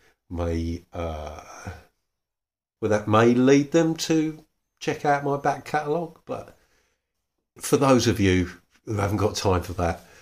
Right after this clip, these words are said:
I just wanna add a bit more context, I guess. And, uh, Joe was referring to Prisoner because in the previous episode, or perhaps the one before that, actually, thinking about it, I took a look at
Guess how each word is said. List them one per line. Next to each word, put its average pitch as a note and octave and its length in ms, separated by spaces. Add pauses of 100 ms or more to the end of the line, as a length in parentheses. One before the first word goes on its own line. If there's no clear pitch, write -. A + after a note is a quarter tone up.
(440)
I A#2 60
just G#2+ 240
wanna G2 260 (300)
add G#2+ 140
a G#2 40
bit A#2+ 220
more A#2+ 180
context, - 640
I E2 120
guess. - 480
And, F#2 440
uh, F2+ 320 (840)
Joe G#2 500 (240)
was G2 240
referring G2 600
to F#2+ 220
Prisoner G#2 640
because F2+ 800
in F2+ 280
the E2+ 60
previous F#2 500
episode, F#2+ 640 (340)
or F#2+ 100
perhaps G#2+ 360
the G#2 80
one F#2+ 200
before G2 400
that, F#2 300 (280)
actually, F#2 560 (260)
thinking F2+ 240
about F2 360
it, - 200 (480)
I G#2 80
took - 300
a G#2 60
look G#2 400 (100)
at F#2 360